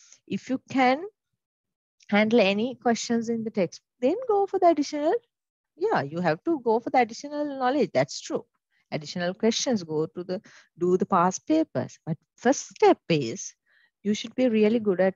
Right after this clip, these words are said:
your textbook. So please go through all the, all of these examples and get this to your head and be, uh, confident about it. Then you can go to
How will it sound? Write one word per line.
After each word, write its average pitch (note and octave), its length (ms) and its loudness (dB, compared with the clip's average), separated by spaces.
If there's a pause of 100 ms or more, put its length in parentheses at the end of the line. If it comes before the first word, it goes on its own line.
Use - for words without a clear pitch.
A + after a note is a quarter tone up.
your C4 160 -2 (320)
textbook. - 460 -10 (720)
So D#3+ 380 -4
please C4 280 0
go A#3+ 240 4
through C4 200 -2
all A#3+ 380 2
the, B3+ 280 -4
all G3 200 2
of A3 140 -4
these A#3 180 -10
examples F#3 800 -2 (400)
and F3 220 -2
get G#3 240 4
this C#4 240 0
to B3+ 120 -8
your B3 120 4
head F#3 320 2
and F#3 260 -6 (220)
be, F3+ 160 -8 (120)
uh, D2 220 0 (260)
confident G#3 600 2
about C3 320 -12
it. - 160 -6 (420)
Then C4+ 180 4 (440)
you B3+ 120 -4
can B3+ 240 -8 (220)
go A3 200 -2
to - 160 -8